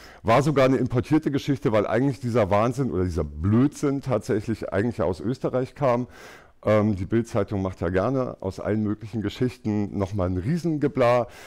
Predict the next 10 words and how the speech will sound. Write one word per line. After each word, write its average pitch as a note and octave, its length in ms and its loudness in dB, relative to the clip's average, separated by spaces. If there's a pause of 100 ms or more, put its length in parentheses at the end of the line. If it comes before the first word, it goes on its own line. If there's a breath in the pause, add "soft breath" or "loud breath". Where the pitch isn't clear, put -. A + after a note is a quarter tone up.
(320 loud breath)
Ähm, A2 420 4 (960)
hat - 300 0
irgendjemand E3 640 6
zu - 180 4
euch, D#3 540 4 (560)
äh, B2 140 6
von D3+ 220 4
euch C3 380 4
dazu, B2+ 760 4 (100)
ähm, G#2 500 4